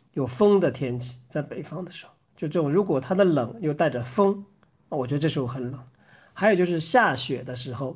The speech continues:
以及化雪的时候，我倒不是很担心说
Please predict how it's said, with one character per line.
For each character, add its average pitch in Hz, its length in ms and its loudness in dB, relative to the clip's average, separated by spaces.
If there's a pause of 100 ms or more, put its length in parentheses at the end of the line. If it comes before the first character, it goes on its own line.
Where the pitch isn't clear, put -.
(140)
以 139 80 -6
及 127 160 -6
化 165 260 0
雪 143 200 -2
的 120 80 -6
时 139 160 -8
候， 185 120 -14 (1000)
我 151 140 2
倒 202 120 6
不 190 200 0
是 165 140 -2
很 127 280 -2
担 165 180 4
心 180 160 6
说 175 320 2